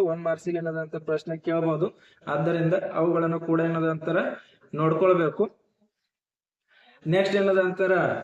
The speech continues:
ಮತ್ತೊಂದು ಚಟುವಟಿಕೆಯನ್ನು ಕೊಟ್ಟಿರ್ತಕ್ಕಂಥದ್ದು. ಆ ಒಂದು ಚಟುವಟಿಕೆ ಹದಿಮೂರು ಪಾಯಿಂಟ್ ಎರಡು, ಚಟುವಟಿಕೆ ಏನದ ಅಂತಾರ ಹದಿಮೂರು ಪಾಯಿಂಟ್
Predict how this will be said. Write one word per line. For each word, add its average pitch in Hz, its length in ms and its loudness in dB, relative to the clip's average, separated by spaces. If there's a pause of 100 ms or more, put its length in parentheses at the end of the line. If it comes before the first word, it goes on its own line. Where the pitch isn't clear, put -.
(140)
ಮತ್ತೊಂದು 190 400 2
ಚಟುವಟಿಕೆಯನ್ನು 180 720 2
ಕೊಟ್ಟಿರ್ತಕ್ಕಂಥದ್ದು. 170 880 -2 (100)
ಆ 175 200 0
ಒಂದು 196 260 4
ಚಟುವಟಿಕೆ 180 640 2 (160)
ಹದಿಮೂರು 180 600 -2
ಪಾಯಿಂಟ್ 190 380 -4
ಎರಡು, 175 280 0 (840)
ಚಟುವಟಿಕೆ 180 480 0
ಏನದ 190 280 0
ಅಂತಾರ 185 300 -2
ಹದಿಮೂರು 185 520 2 (120)
ಪಾಯಿಂಟ್ 185 400 -2